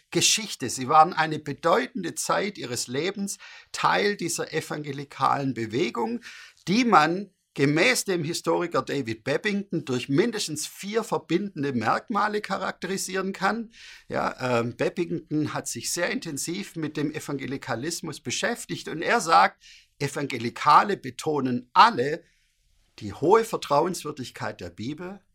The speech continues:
Für sie ist das Versöhnungswerk Jesu am Kreuz zentral. Sie betonen die Notwendigkeit einer persönlichen Bekehrung.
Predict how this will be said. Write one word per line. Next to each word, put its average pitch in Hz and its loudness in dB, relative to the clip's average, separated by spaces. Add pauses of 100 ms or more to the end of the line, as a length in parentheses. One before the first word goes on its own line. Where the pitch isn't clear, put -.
(280)
Für 151 -2
sie 175 0
ist 185 -6
das 131 -4
Versöhnungswerk 156 -4
Jesu 170 -2
am 110 -10
Kreuz 139 -6
zentral. 180 0 (220)
Sie - -4
betonen 190 2
die 139 -2
Notwendigkeit 160 2
einer 127 0
persönlichen 139 -6
Bekehrung. 180 -4